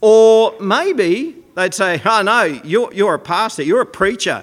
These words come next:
you're one of the offenders, you're the one who's deceiving others,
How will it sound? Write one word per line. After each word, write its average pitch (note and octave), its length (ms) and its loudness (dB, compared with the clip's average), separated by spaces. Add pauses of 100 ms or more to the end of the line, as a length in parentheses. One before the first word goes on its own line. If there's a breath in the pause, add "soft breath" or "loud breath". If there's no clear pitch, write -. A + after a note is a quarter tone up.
(240 loud breath)
you're C4+ 220 -4
one A3 160 0
of E3+ 140 -4
the E3+ 80 0
offenders, G3 500 -4
you're D#4+ 200 -4
the C4 80 0
one G3+ 300 -2
who's G3+ 280 -6
deceiving G3 680 -6
others, A3+ 460 -2